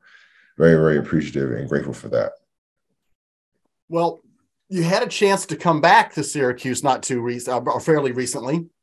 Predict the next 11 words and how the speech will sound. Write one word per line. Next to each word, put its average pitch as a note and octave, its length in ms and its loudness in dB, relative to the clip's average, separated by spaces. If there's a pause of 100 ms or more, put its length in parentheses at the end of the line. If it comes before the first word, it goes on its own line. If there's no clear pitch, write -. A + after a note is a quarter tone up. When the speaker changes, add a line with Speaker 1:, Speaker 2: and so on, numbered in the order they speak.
(120)
Speaker 2:
Uh, F3+ 200 4
Speaker 1:
Mm-hmm. F#3+ 100 2
Speaker 2:
you C#3+ 120 -4
were C#3+ 120 0
at E3 200 0
the D#3 320 0 (300)
Syracuse D#3 460 -2
game C#3+ 200 0
against D3 300 -4
Bryant. C3 560 -2 (380)
Speaker 1:
Yeah. C2 200 -4